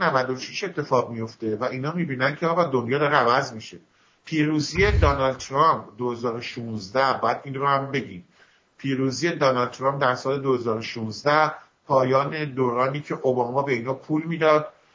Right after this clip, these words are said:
اه، و یاد باشه مسیح علی نژاد از مخالفان دونالد ترامپ بود،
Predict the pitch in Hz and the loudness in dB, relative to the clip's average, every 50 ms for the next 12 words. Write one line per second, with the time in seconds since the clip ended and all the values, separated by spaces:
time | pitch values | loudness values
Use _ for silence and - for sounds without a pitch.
0 | _ _ _ _ _ - 123 123 123 120 120 120 120 113 117 120 131 127 123 123 | _ _ _ _ _ 0 2 4 4 4 4 4 2 0 0 0 0 2 2 2
1 | 120 120 117 - - _ _ _ _ _ - 135 151 160 151 143 147 147 147 - | 2 0 0 -4 -10 _ _ _ _ _ 0 2 2 2 2 0 -2 -4 -4 -4
2 | 185 175 165 151 - - - 170 156 147 143 139 131 127 123 120 135 151 160 - | -6 -4 -4 -4 -4 -4 -4 -2 -2 -2 -2 -4 -6 -8 -6 -2 0 0 0 0
3 | 135 139 131 120 123 123 127 127 - 127 123 123 123 123 - 135 135 139 151 151 | -2 -4 -4 -4 -6 -8 -8 -6 -4 -4 -2 -2 -2 -4 -2 -2 -2 -2 -2 -2
4 | 143 131 123 120 120 117 - - 123 123 131 143 147 147 151 160 160 160 | -2 -2 -2 -2 -4 -8 -8 -4 0 2 2 2 0 -2 -4 -4 -6 -6